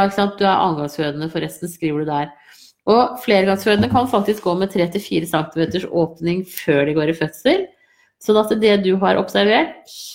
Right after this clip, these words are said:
helt normalt for deg som er flergangsfødende. Hadde du vært førstegangsfødende, så hadde jeg vært litt mer sånn, «Oi, da er du tettere på fødsel.» Men som flergangsfødende, så er du ikke nødvendigvis det. Men det er, eh, kynnerne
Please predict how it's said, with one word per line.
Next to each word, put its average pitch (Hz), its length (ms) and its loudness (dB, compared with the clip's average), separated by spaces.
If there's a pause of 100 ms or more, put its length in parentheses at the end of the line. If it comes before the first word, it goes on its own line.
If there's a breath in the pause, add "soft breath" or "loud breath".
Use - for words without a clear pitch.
helt 170 260 -2
normalt 165 540 -4 (100)
for 175 120 -2
deg 143 200 0
som - 160 -8
er 147 80 -8
flergangsfødende. 147 680 -4 (460 soft breath)
Hadde 196 160 0
du 208 60 0
vært 220 140 -4
førstegangsfødende, 165 720 -2
så 202 140 2
hadde 170 120 2
jeg 165 100 2
vært 165 120 -4
litt 165 160 -4
mer 147 160 -2
sånn, 156 240 -2
«Oi, 233 160 2 (720)
da 190 120 4 (180)
er 160 100 2
du 180 160 -2
tettere 202 320 -6
på 165 160 0
fødsel.» 170 440 -2
Men 196 120 -4
som 226 120 -6
flergangsfødende, 196 800 -2
så - 180 -4
er 143 100 2
du 160 100 0
ikke 180 140 -4
nødvendigvis 156 760 -6
det. 143 180 -4 (580 soft breath)
Men 302 340 2
det 233 100 4
er, 196 500 4
eh, 220 180 0
kynnerne 175 560 -4